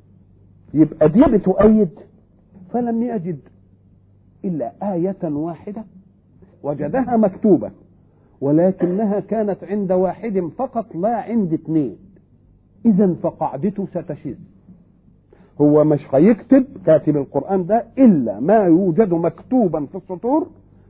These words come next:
ويكون اثنين من اللي حافظينه في الصدور يقولوا عليه. فوجد آية، هذه الآية لم يجدها محفوظة إلا عند واحد، فعلى قياسه ما كانتش تكتب.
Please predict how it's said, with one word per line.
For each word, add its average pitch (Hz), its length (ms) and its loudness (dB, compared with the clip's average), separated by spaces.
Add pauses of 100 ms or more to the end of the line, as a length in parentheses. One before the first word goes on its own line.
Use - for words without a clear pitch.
(160)
ويكون 156 380 2
اثنين 226 560 4
من 175 120 0
اللي 160 160 -2
حافظينه 165 380 -2
في 165 100 -4
الصدور 190 420 -2
يقولوا 202 400 -4
عليه. 95 220 -16 (800)
فوجد 202 400 -4
آية، 233 400 -10 (680)
هذه 247 480 2
الآية 226 440 -4
لم 214 220 -6
يجدها 214 760 -4 (1300)
محفوظة 185 840 -6 (120)
إلا 185 240 -10
عند 147 300 -14
واحد، 107 400 -12 (1000)
فعلى 262 380 0
قياسه 226 440 2
ما 220 80 2
كانتش 226 200 -4
تكتب. - 360 -8